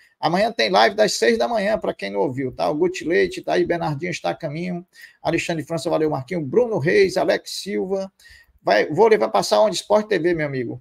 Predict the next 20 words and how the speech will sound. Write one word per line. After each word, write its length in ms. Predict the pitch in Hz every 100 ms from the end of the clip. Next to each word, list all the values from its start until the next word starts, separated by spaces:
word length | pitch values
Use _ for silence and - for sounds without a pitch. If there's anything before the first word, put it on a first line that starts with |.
| _
Haroldo 280 | 156 185 185
Oliveira, 300 | 170 165 170
valeu, 200 | 165 165
Marquinhos, 340 | 165 - 160
até 180 | 151 -
a 60 | 135
próxima. 460 | - 180 180 175
Digão 260 | 165 175 226
Rubro 260 | 214 190 185
Negro, 360 | 220 214 175
fala 180 | 208 196
aí 80 | 202
meu 160 | 202
nome, 380 | 196 220 214 208
grande 340 | 143 190 208 196
Digão. 640 | 185 131 190 190 175 127 - _ - _ _ -
É, 200 | 156 160
Antero 340 | 151 - 185
Figueiredo, 400 | 165 180 180 185
Digão, 340 | 175 196 233